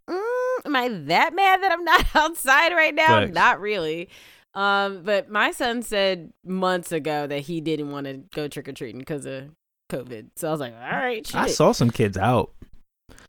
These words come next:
Speaker 1: I
Speaker 2: I'm
Speaker 1: did
Speaker 2: like,
Speaker 1: too.
Speaker 2: "Who coming? Who
Speaker 1: Um,
Speaker 2: house they going to?"
Speaker 1: That's the thing, you know, 'cause you don't really know who's participating, and you're already just gonna assume it's gonna be a low participation level, so it's cold as shit.
Speaker 2: Mm.
Speaker 1: Then you're walking around and maybe getting a, a, a house per block. It's just not worth it.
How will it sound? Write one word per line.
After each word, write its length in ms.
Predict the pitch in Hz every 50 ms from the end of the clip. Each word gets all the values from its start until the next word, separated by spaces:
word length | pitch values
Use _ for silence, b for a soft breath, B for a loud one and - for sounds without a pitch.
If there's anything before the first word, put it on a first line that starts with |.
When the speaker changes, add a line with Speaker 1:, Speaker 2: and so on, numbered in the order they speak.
| b b -
Speaker 1:
I 160 | 160 165 180
Speaker 2:
I'm 60 | 226
Speaker 1:
did 140 | 254 427 427
Speaker 2:
like, 120 | 240 185 180
Speaker 1:
too. 60 | 202 269 403
Speaker 2:
"Who 80 | 392
coming? 240 | 381 311 302 285 285
Who 60 | 254 202
Speaker 1:
Um, 260 | - - 247 302 302
Speaker 2:
house 280 | 254 240 233 262 -
they 120 | - - 156
going 280 | 127 123 117 107 101
to?" 260 | 101 - 104 98 101 - - - - - _ _ _ _ _ _ b b b b b -
Speaker 1:
That's 220 | 254 311 453 440
the 160 | - 453 440 - -
thing, 480 | - 285 320 392 349 294 220 175 156
you 140 | 170 190 208
know, 200 | 208 202 214 226
'cause 120 | 233 247 233
you 100 | 226 254
don't 140 | 285 302
really 180 | 285 302 311 311
know 160 | 302 302 311
who's 240 | 269 285 285 285 -
participating, 880 | - 285 269 - 240 226 - 262 247 - 285 262 269 277 277 277 269 269
and 100 | 247 240
you're 100 | 254 277
already 260 | 311 320 311 269 240
just 400 | 214 - - - 208 196 - -
gonna 160 | 170 190 165
assume 240 | 170 160 - 190 175
it's 80 | 160 151
gonna 140 | 170 165 151
be 100 | 151 151
a 60 | 147
low 160 | 151 151 147
participation 680 | - - 151 - - 151 - - - 151 151 - 147
level, 160 | 151 147 139
so 120 | 139 - 147
it's 100 | 139 -
cold 280 | - - - - 330
as 100 | 214 151
shit. 120 | - 151 147
Speaker 2:
Mm. 260 | 135 123 107 101 98 b b b b b b b b b
Speaker 1:
Then 120 | - 214 247
you're 120 | 269 269
walking 400 | 233 190 180 190 202 - 214 180
around 320 | 165 165 165 165 165 160
and 100 | 156 147
maybe 300 | 147 151 156 156 156 165
getting 320 | 156 170 170 160 160 160 160
a, 80 | 151 - _ _ -
a, 140 | 156 156 139 - - -
a 120 | 151 147
house 360 | 147 139 156 151 151 160 -
per 180 | - - 175 156
block. 480 | 139 139 139 143 147 151 160 165 151
It's 160 | - 185 196 180
just 160 | 196 196 180
not 160 | 160 131 135
worth 280 | 135 139 175 - - -
it. 240 | 135 131 127 -